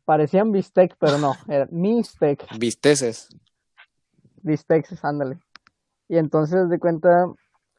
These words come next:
Speaker 1: pues a la, a la página de, de la escuela, pues habían subido las fotos, eran cinco chavas,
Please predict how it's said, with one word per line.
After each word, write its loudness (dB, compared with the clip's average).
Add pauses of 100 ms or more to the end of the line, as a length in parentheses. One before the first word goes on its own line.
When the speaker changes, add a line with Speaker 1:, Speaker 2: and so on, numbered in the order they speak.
(300)
Speaker 1:
pues -6
a 2
la, 2
a -2
la 0
página -4
de, -4 (800)
de -4
la -2
escuela, 0
pues -8
habían -6
subido -2
las -8
fotos, -6
eran -4
cinco -6
chavas, -4